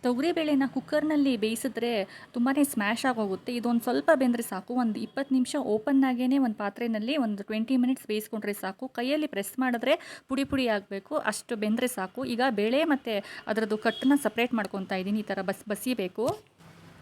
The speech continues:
ಈಗ ಬೇಳೆ ಕೂಡ ರೆಡಿಯಾಗಿದೆ. ಇವಾಗ ನಾವು ತೆಂಗಿನಕಾಯಿ ಏನು ತುರ್ಕೊಂಡಿದ್ವಿ ಅದನ್ನ ಒಂದು ಸ್ವಲ್ಪ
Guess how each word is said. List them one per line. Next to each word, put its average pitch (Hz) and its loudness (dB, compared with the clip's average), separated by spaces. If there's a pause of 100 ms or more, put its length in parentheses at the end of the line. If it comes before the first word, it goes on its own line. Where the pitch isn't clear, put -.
(120)
ಈಗ 220 4
ಬೇಳೆ 214 4
ಕೂಡ 233 6 (180)
ರೆಡಿಯಾಗಿದೆ. 190 4 (380)
ಇವಾಗ 233 4 (220)
ನಾವು 202 2
ತೆಂಗಿನಕಾಯಿ 262 6
ಏನು 247 6
ತುರ್ಕೊಂಡಿದ್ವಿ 214 2
ಅದನ್ನ 214 4 (120)
ಒಂದು 214 4
ಸ್ವಲ್ಪ 240 4